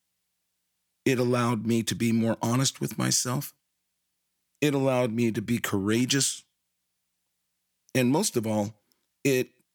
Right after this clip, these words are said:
inspired me to reach out to people that I trust, which is almost everyone. I, I try really hard not to associate with assholes, as I'm sure you, you, you're, you're on that same tip.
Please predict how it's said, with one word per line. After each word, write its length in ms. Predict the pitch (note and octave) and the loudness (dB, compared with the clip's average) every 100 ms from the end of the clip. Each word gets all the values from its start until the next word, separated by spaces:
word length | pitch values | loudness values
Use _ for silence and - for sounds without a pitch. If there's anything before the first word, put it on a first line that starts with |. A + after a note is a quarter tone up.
| _ _ - | _ _ -2
inspired 720 | B2 A2 - C3 E3 D#3+ G#2+ | 0 0 0 0 2 0 0
me 180 | A2 A2 | 0 0
to 140 | - | 0
reach 440 | A2 A2+ C3 F3+ C#3+ | -2 -2 0 0 0
out 200 | C3 - | 0 -2
to 140 | - | -4
people 320 | A2 B2+ A#2+ C3 | -2 -2 -2 -2
that 200 | B2+ A2+ | 0 0
I 160 | A#2+ | 0
trust, 540 | D3 - C#3 A2 - - | 0 -2 -2 -2 -4 -2
which 180 | A#2 - | -2 0
is 140 | B2 | -2
almost 420 | - G3 B2+ - - | 0 0 0 -2 -2
everyone. 560 | C3+ A2 - A#1 - - _ _ _ _ _ _ _ _ _ _ - | -2 -2 -4 -8 -12 -14 _ _ _ _ _ _ _ _ _ _ -4
I, 180 | A#2+ - | -2 0
I 140 | B2 | -2
try 200 | A2 - | 0 0
really 260 | C#3 A#2+ A2+ | 0 2 0
hard 220 | A2+ B2 | 2 2
not 180 | B2 - | 0 -2
to 80 | G#2+ | -2
associate 540 | F#2+ - A2 - G#2 | -2 0 0 0 -2
with 200 | - G2 | -4 -4
assholes, 640 | G2+ A2+ C3 - - D3+ - _ _ _ - | 0 2 0 -4 -10 -8 -8 _ _ _ -2
as 200 | F3+ F3+ | 0 0
I'm 120 | F#3 | 0
sure 240 | E3+ F#3 | 0 0
you, 260 | F#3 F3+ G3+ - _ | 0 -2 -4 -8 _
you, 220 | - - - | -4 -4 -2
you're, 260 | - F#3 - _ _ _ _ | -2 -2 -4 _ _ _ _
you're 340 | D#3+ F#3 F3+ | 0 2 2
on 120 | F3+ F3+ | 2 2
that 180 | E3+ | 2
same 320 | - E3 E3 D#3+ | 0 0 0 0
tip. 320 | D#3+ F#3 | 0 -2